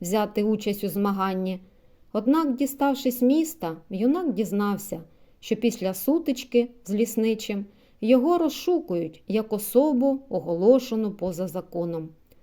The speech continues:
Тому, хто впіймає Роба, було обіцяно щедру грошову винагороду.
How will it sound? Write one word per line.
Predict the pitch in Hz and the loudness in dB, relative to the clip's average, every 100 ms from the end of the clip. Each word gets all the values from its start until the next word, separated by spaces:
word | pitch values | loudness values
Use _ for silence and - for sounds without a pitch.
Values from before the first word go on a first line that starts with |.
| _ - | _ -4
Тому, | 185 196 254 339 - _ _ _ | 0 4 6 4 -4 _ _ _
хто | - - 202 | -20 -6 -6
впіймає | 202 214 208 208 180 160 | -2 0 0 0 -2 2
Роба, | 196 277 240 240 - - _ _ | 4 4 4 0 -4 -20 _ _
було | 196 247 349 | 4 6 6
обіцяно | 330 220 320 320 285 269 262 | 6 6 4 4 4 4 4
щедру | - - 226 311 294 262 277 | 0 2 4 6 4 4 2
грошову | 196 202 - 185 147 202 240 220 | 2 -4 -4 -4 2 8 10 8
винагороду. | 202 190 180 180 165 160 170 151 160 | 4 -2 -2 -2 0 2 0 -2 -10